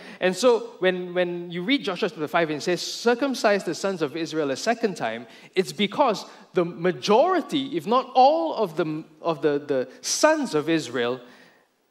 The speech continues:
at Gilgal had not yet been circumcised. And so he said, so God told Joshua, "Do this." And so, and so they did that. So the question then is this, why?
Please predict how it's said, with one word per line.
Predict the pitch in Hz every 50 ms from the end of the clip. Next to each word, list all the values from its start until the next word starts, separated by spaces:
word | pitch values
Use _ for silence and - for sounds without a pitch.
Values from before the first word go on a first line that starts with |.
| _ _ -
at | - 285 294 220 185 147 131
Gilgal | - 196 180 165 165 147 160 135 120 110 107 120 143 160 156 - _ _ _ _ _ _
had | - - 262 247 226
not | 233 254 294 302 247 190 175
yet | 175 151 120 117 131
been | 127 120
circumcised. | 117 - 113 110 120 110 104 - 113 107 107 98 - - _ _ _ _ _ _ _ _ _ _ _ _ _ _ _ _ _ _ _ -
And | 196 202
so | 190 233 220
he | 220 214 202
said, | - 226 220 220 220 - - - - _ _ - 175
so | 151 - 202
God | 175 185 190 180
told | 185 196 190 175
Joshua, | 151 156 147 - 180 190 202 190 - - - _ -
"Do | 135 165 294 311
this." | 208 - 110 - - - - - - _ _ _ _ _ _ _ _ _ _ _ _ _ _
And | - 175 190 180
so, | - 247 226 208 - - - - - - _ _ _ -
and | 160 175
so | - 202
they | 180 185
did | 175 185 277 277 -
that. | 151 110 110 - - - - _ _ _ _ _ _ _ _ _ _
So | - - 294
the | 262 269
question | 269 330 - - 359 247
then | 190 196 185
is | 156 131
this, | - 165 147 -
why? | 123 117 127 170 214 220 156 104